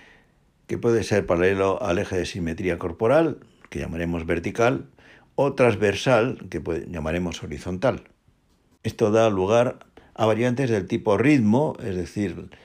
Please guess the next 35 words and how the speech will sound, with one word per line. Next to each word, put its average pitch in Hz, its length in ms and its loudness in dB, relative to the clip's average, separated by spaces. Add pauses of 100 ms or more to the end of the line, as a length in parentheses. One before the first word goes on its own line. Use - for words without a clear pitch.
(360)
la 92 300 -6
posición 101 560 -4
entre, 92 540 -4
mm, 87 1080 -14
fichas 92 420 -4
sucesivas, 127 800 0 (400)
o 110 120 6
el 107 120 6
número 113 280 6
máximo 101 560 0
de 85 140 -2
fichas 95 340 -8
en 90 60 -4
determinada 85 520 -4
posición 123 680 -2 (340)
de 101 120 0
estas. 131 400 -4 (1200)
La 117 120 2
alternancia 113 720 2
entre 95 360 0
horizontales 92 440 -2
y 110 40 -4
verticales, 113 480 0
por 127 140 -2
ejemplo, 147 340 2
da 151 100 6
lugar 151 280 6
a 143 80 0
que 131 80 2
el 117 80 2
contacto, 131 720 2
que - 80 -4
deberá 85 340 0
ser 104 280 -2
por 82 260 -2